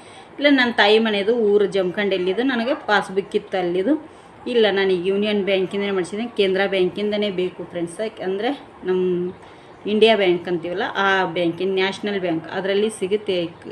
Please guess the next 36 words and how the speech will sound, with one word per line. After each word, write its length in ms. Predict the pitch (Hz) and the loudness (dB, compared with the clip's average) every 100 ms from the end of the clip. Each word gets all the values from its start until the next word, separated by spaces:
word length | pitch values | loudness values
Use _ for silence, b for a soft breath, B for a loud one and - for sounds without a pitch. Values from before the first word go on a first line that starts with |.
| - 170 180 165 | -6 -4 -2 -2
ಅದರದ್ದೇ 380 | 175 185 190 220 | -4 -2 0 0
ಮಾಡಿಸ್ಬೇಕಾಗತ್ತೆ. 1080 | 233 170 160 165 160 147 143 - 147 - - - B B B - | 0 -2 -2 -8 -6 -8 -8 -10 -12 -14 -18 -18 B B B -6
ಆಮೇಲೆ 320 | 226 254 233 214 | -2 0 2 4
Google 300 | 196 208 220 | 6 6 6
AdSense 420 | 202 214 202 - | 2 -2 -6 -2
ಪಿನ್ 280 | 202 202 185 | -2 0 -2
ಬಂದಮೇಲೆ 380 | 190 185 202 | -2 -2 -2
ಅವರು 260 | 262 208 208 | 0 4 4
ಹೇಳ್ತಾರೆ, 460 | 208 185 180 180 180 | 4 2 0 -2 0
ಬ್ಯಾಂಕಿಗೆ 420 | 185 180 196 185 | 0 -2 -4 -2
ಒಂದು 340 | 185 180 170 | 0 0 -2
ಹೋಗಿ 320 | 175 180 185 | -4 -4 -4
ಕೋಡ್ 320 | 220 - 196 190 | -8 -4 -4 -4
ತರಬೇಕು. 720 | 190 170 170 165 190 202 - - B B B - | -6 -4 -6 -4 -2 -2 -4 -20 B B B -4
ಅಲ್ಲಿ 320 | 196 202 202 | 0 2 2
ಸ್ವಿಫ್ಟ್ 380 | 196 - 220 - | 0 -2 -4 -4
ಕೋಡ್ 240 | - 202 | -2 0
ಅಂತೇಳಿ 300 | 190 185 190 | 2 0 -2
ಕೊಡ್ತಾರೆ. 580 | - 190 - 175 175 175 | -2 -4 -4 -2 -2 -2
ನಾವು 200 | 180 185 | 0 0
ಹೋಗಿ 280 | 180 180 185 | 0 -4 -4
ಕೇಳಿದ 260 | 190 185 185 | -4 -2 -2
ಮೇಲೆ 200 | 180 175 | -2 -2
ಈ 40 | |
ಥರ 200 | 165 175 | -6 -6
ಚಾನಲ್ 420 | 180 185 170 180 | -4 -2 0 0
ಇದೆ 180 | 180 175 | 0 -2
ಅಂತ 140 | 170 | -4
ಹೇಳಿದರೆ, 300 | 185 180 180 | -4 -4 0
ಅವರು 160 | 208 185 | 0 0
ಒಂದು 220 | 180 175 | 0 -2
ಸ್ವಿಫ್ಟ್ 320 | - 202 190 | -2 -6 -6
ಕೋಡ್ 220 | - 190 185 | -6 -2 -2
ಅಂತ 160 | 175 | -4
ಕೊಡ್ತಾರೆ, 380 | 170 170 180 202 | -6 -8 -6 -2
ಒಂದು 380 | 202 190 208 | 0 2 0